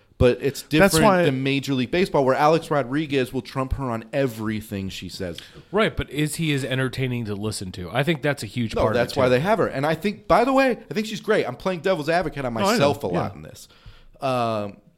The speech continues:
Speaker 1: but in other sports where you listen to a woman be the color analyst for a football game, it's like, how,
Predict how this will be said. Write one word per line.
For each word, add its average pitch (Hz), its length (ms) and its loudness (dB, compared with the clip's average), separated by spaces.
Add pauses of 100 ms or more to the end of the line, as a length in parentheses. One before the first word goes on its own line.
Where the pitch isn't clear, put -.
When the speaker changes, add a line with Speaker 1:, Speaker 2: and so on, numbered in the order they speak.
(140)
Speaker 1:
but 143 120 4
in 156 120 2
other 165 300 4
sports 120 580 0
where 120 480 4 (400)
you 127 180 -2
listen 131 400 0
to 113 800 0 (1200)
a 135 80 0
woman 131 500 -4 (260)
be 131 120 -4
the 120 80 -6
color 123 340 -4
analyst 110 380 -4
for 110 120 -6
a 98 40 -4
football 95 380 -8
game, 78 360 -12 (720)
it's - 160 -12
like, 113 160 -6
how, - 300 -14